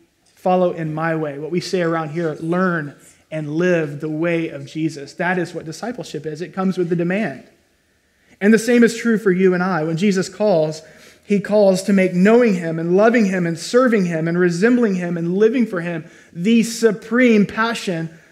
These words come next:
of our lives. Which that means that Jesus becomes the priority in all things for us. Jesus says, "Take up your cross and follow me."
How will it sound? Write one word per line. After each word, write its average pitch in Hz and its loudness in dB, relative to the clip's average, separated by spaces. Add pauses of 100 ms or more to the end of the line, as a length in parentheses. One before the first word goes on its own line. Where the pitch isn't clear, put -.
(140)
of 175 -2
our 165 0
lives. - -6 (920)
Which - -16
that 170 -2
means 175 0
that 165 -2
Jesus 175 -2
becomes 160 -6
the 160 -6
priority 147 -4 (160)
in 156 -12
all 175 -6
things 180 -12
for - -20
us. - -20 (2000)
Jesus 156 -4
says, 156 -6 (260)
"Take 185 -4
up 170 -4
your 160 -4
cross 156 -8
and 147 -14
follow 156 -8
me." 160 -10